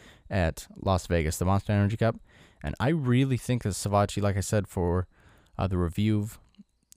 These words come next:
uh, Mech, I think that Savachi really has a chance to do very good on the four fifty. I think he molds very good with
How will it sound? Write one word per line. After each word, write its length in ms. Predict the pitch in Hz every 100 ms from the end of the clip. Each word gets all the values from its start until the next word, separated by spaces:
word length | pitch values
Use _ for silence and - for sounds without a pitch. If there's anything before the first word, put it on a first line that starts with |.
| _ -
uh, 260 | 87 67 85
Mech, 380 | 107 113 - - - - - _ _ _ _ _ _ _ _ _ _
I 100 | 107
think 380 | - - 104 -
that 180 | 107 -
Savachi 540 | - 101 104 98 104
really 340 | 98 107 110 107
has 220 | 101 98
a 60 | 92
chance 500 | - 98 98 - -
to 420 | - 90 90 87 - - - - - - - - _ -
do 320 | 107 104 101 - -
very 220 | 104 120
good 120 | 120
on 80 | 110
the 40 |
four 140 | - 107
fifty. 240 | 104 87
I 20 |
think 180 | 85 110
he 160 | 95 101
molds 480 | 95 98 98 98
very 360 | - 92 90 92
good 340 | 90 90 95 82 - _ _ -
with 540 | 76 76 - - -